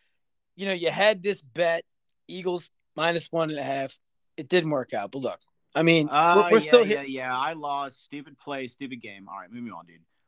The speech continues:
Speaker 2: Uh, as you know, football's over. Uh, it does not mean that, uh, the football theatrics are over. Uh, wanted to
Speaker 1: Oh.
Speaker 2: delve into our, uh, to Cal,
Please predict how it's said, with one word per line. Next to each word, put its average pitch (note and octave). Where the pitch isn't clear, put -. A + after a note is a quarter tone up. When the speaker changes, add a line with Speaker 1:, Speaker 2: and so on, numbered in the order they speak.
Speaker 2:
Uh, A2
as C#3
you G3
know, C3
football's C#3+
over. A2+
Uh, -
it A2
does D3+
not D#3
mean D3
that, A#2+
uh, G#2
the -
football D3+
theatrics A#2+
are G2+
over. E2+
Uh, -
wanted E3+
to G3
Speaker 1:
Oh. -
Speaker 2:
delve C#3+
into C#3
our, A2+
uh, G2+
to C3
Cal, D3